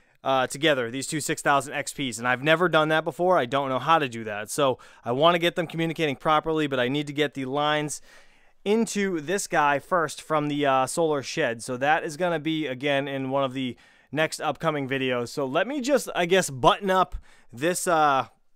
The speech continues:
panel here. Let me try to get these in there, and then we will, uh, go out to the trailer, get that livened up, and then we'll call it a day. Okay, we got the wires twinned together right here. I removed this breaker. I f-, located this in the trailer, so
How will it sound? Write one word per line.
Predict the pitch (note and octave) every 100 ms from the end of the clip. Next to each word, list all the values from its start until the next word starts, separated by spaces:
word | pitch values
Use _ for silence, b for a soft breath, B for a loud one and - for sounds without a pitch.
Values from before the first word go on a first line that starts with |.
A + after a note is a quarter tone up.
| _ - _
panel | - F#3+ G3+ D#3+
here. | C3+ C3 C#3
Let | C#3+
me | D#3
try | D#3 F3
to | E3
get | E3+ C3+
these | D#3+ F3 E3 - b b b -
in | E3+ E3
there, | D3 D3+ E3+ -
and | C#3 C#3+
then | C#3+ C#3
we | D3
will, | D3 C#3+ C#3+
uh, | C#3 C3+ B2+ -
go | D3+
out | D3+
to | D#3
the | C3
trailer, | D#3+ D#3+ E3+
get | D3 D3
that | D#3+ D#3
livened | D3+ D#3+ D3 C3+
up, | D#3+ F3
and | C#3+
then | D3+
we'll | D#3
call | F3+ F3
it |
a |
day. | D#3+ G#3 D#3+ G2 - _ - -
Okay, | A#2 E3 F3
we | D#3
got | D3
the | D3+
wires | C#3+ D#3+ D#3+ D#3
twinned | F#3 G3
together | F3+ F3+ F#3 F#3+
right | F#3+ F#3
here. | D3+ G3 G3 G3
I | B2+
removed | D3 D3+ E3+ F#3 E3+ C#3 - -
this | C#3 D#3 G3 D#3+
breaker. | D#3 D#3+ F#3+ F#3+ G#3+ G#3
I | B2+
f-, | - -
located | D3+ E3+ E3 F3 E3
this | E3+ F#3+
in | D#3
the | D3
trailer, | - E3 F#3 G3 G3
so | - D3 C3